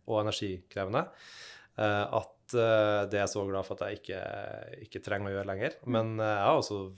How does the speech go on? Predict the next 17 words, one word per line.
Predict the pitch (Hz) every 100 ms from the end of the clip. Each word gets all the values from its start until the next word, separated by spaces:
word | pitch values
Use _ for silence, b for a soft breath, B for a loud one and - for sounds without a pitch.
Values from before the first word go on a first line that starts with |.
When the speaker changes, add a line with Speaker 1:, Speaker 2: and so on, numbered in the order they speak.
| 95
Speaker 1:
levd | 92 90 90
noen | 90 90
år | 90 92 92
uten | 92 92 87
at |
det | 90
skal | - 95
være | 90
en | 90
sånn | 90 90 87
stor | - 98
greie, | 92 101
eh, | 131 113 107 104 104
med | 117 107
at |
jeg | 104
liksom | 101 - 95